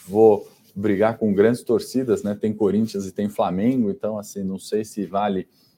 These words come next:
eu fazer algum comentário ali, né? Mas, é, acho que o comentário do Hamilton levando pro futebol é mais ou menos isso que a gente viu, né? E o Eduardo perguntando se Petrobras,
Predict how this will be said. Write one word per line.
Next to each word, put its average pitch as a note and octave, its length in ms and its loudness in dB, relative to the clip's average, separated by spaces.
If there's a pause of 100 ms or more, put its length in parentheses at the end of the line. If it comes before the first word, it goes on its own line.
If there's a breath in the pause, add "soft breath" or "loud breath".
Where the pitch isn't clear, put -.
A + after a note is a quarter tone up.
(120)
eu G2 100 -2
fazer G2 300 -4
algum G2+ 260 -2
comentário G2 640 -4
ali, G#2 280 -4
né? G#2 180 -6
Mas, G#2 500 -8 (300 soft breath)
é, F#2+ 260 -4
acho G#2+ 240 -12
que - 60 -20
o - 40 -20
comentário G#2 540 -2
do G2+ 120 -4
Hamilton G2 600 -2 (360)
levando G2+ 580 0
pro - 140 -20
futebol G2 440 -2
é G2 60 -4
mais G2 240 -2
ou F2+ 80 -4
menos F#2 400 -6 (380 soft breath)
isso A2 320 -6
que - 100 -4
a G#2 60 2
gente G#2 300 -2
viu, G2 340 -2
né? G#2 280 -10 (200)
E F#2+ 760 -4
o G#2 120 0
Eduardo G#2 300 0
perguntando G#2 420 -2
se - 140 -16
Petrobras, A#2+ 760 -2